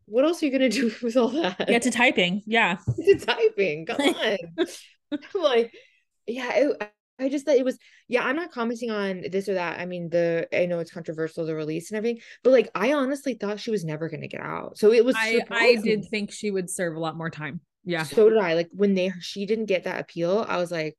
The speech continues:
Speaker 1: "Oh shit, that sucks." Like, it was just very, um, it was wild. I mean, it's wild. This is, like, a, this is, like, a famous, like, kind of athlete that's
Speaker 2: It's, yeah, it's an
Speaker 1: imprisoned in Russia.
Speaker 2: incarcerated
Speaker 1: Like, it's
Speaker 2: celebrity
Speaker 1: bizarre.
Speaker 2: versus, versus, like, a prisoner of war. Yeah. It's,
Speaker 1: Yes.
Speaker 2: yeah.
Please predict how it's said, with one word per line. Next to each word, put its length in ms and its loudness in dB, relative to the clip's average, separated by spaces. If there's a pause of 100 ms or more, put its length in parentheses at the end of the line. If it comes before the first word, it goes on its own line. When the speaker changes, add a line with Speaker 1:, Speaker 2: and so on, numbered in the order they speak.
Speaker 1:
"Oh 220 -10
shit, 440 -16
that 180 -16
sucks." 280 -14
Like, 160 -12 (300)
it 100 4
was 140 2
just 100 -8
very, 640 0 (520)
um, 600 -10 (220)
it 80 2
was 180 2
wild. 560 2
I 40 2
mean, 140 2
it's 100 -2
wild. 340 2
This 120 2
is, 80 -2
like, 120 0
a, 80 0 (300)
this 80 -6
is, 40 -6
like, 120 -2
a 60 -2
famous, 480 -4
like, 140 -2 (240)
kind 140 -8
of 40 -4
athlete 500 -4
that's 360 -8 (380)
Speaker 2:
It's, 200 0
yeah, 200 4
it's 140 4
an 80 6
Speaker 1:
imprisoned 100 0
in 100 4
Russia. 100 0
Speaker 2:
incarcerated 280 4
Speaker 1:
Like, 60 6
it's 80 2
Speaker 2:
celebrity 360 4
Speaker 1:
bizarre. 240 2
Speaker 2:
versus, 420 -2
versus, 360 0
like, 140 -2
a 40 -4
prisoner 320 -4
of 100 -8
war. 300 -10 (140)
Yeah. 260 -2
It's, 280 4
Speaker 1:
Yes. 300 2
Speaker 2:
yeah. 180 -2